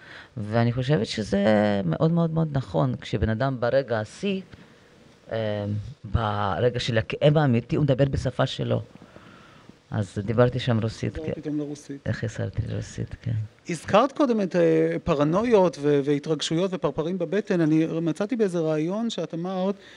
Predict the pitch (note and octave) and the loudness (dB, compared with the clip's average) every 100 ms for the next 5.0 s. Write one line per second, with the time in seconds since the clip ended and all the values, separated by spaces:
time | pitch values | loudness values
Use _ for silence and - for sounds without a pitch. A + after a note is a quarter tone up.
0 | - - - A3+ C4+ B3+ G#3+ A3 A3 F#3 | -20 -14 -2 2 4 4 4 4 4 4
1 | A3+ A#3 G#3 G3 F3+ D#3 F#3 G3 F#3 - | 2 4 4 4 4 2 0 2 -2 0
2 | F3+ G3 F#3+ E3+ E3 F#3 G#3+ A3+ A#3+ B3 | 0 2 2 2 2 0 0 2 2 2
3 | C4+ G#3 F#3 F#3+ G#3+ G3+ G3 - - G3 | 2 2 0 2 0 0 -4 -4 -4 -6
4 | - F3 D#3+ E3 D#3+ D3+ C3+ C3+ A#2 | -2 0 4 4 2 2 4 4 2